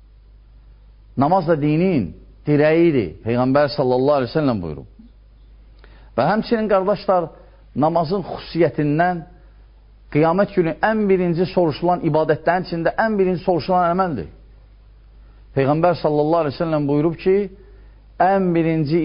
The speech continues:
ibadətlərin içində soruşulan əməl namazdır. Kimdə olsa, xeyr olacaq. Kimdə olmasa, şərar olacaq ona. Şər olacaq. Və həmçinin səhih hədisdir bu.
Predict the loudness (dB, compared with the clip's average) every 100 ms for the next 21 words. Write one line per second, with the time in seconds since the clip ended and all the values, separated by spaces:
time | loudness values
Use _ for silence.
0 | 2 2 2 0 0 -2 -2 -4 -2 2
1 | 2 2 -2 -8 0 0 0 0 0 2
2 | 0 0 0 0 0 0 0 0 -2 -8
3 | -10 -16 -20 -20 -20 -20 -6 -2 2 2
4 | 2 2 2 2 0 -6 -18 -20 -20 -20
5 | -20 -20 -20 -20 -20 -20 -20 -20 -20 -20
6 | -20 -20 -20 -20 -20 0 2 2 0 -2
7 | -4 -8 -18 -20 -20 -20 -20 -20 -20 -14
8 | -4 0 2 4 4 2 0 0 0 0
9 | -4 -12 -20 -20 -20 -20 -20 -6 0 2
10 | 2 0 -4 -10 -14 -16 -20 -20 -2 0
11 | 0 -4 -8 -18 -20 -20 -20 -20 -20 -20
12 | -20 -20 -20 -20 -20 -20 -6 -2 0 -2
13 | -4 2 2 2 0 -8 -10 -10